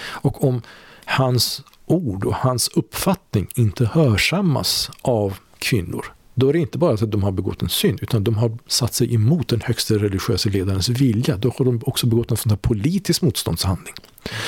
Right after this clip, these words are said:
Och det gör att staten reagerar så stark med sina, eh, moralpoliser eller med sin lagstiftning mot kvinnor som inte vill underkasta sig det här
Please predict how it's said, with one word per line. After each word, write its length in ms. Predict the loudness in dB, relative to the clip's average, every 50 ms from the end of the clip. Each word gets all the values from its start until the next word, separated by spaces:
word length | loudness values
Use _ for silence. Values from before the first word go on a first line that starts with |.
| -6 -4 -4 -4 -4 -6
Och 340 | -6 -8 -8 -2 0 0 0
det 280 | 2 2 2 4 4
gör 240 | 4 4 2 0 0 -2
att 280 | -4 -4 -4 -6 -14 -16 -18 -20 -20 -14 _
staten 480 | -6 -4 -2 0 0 0 0 0 0 2
reagerar 480 | 2 2 2 0 0 2 2 2 2
så 300 | 0 0 -2 0 0 0
stark 760 | 0 -2 -4 -2 -4 -4 -2 -4 -6 -12 -12 -12 -12 -12 -12 -16 _ -20 -20 -20 -20 -20 -20 -20 -20 -20 -4 -2
med 120 | 0 2
sina, 400 | 2 2 2 2 2 2 0 -2 -4 -8 _ -20 _ -18 -18 -16 -10
eh, 380 | -8 -6 -4 -4 -4 -4 -6 -4 -2 -2 0 0
moralpoliser 1040 | 0 0 2 2 2 2 2 0 0 -2 0 0 2 2 2 2 0 0 0 0 0
eller 160 | 0 0 0
med 100 | -2 -2
sin 160 | -2 -2 0 0
lagstiftning 720 | 0 0 0 -2 -4 0 0 0 0 2 0 2 2 4
mot 360 | 4 4 2 2 0 -2 -4
kvinnor 400 | -6 -2 -2 -2 0 0 -2 -2
som 300 | -2 -2 -2 -2 -4 -8 -8
inte 340 | -2 0 0 0 0 -2 -2
vill 180 | -2 0 0 0
underkasta 600 | 0 0 0 -2 -4 -2 -2 -2 -2 -2 -2 -2
sig 220 | 0 0 -2 -2
det 80 | -2 -2
här 160 | -2 -2 -2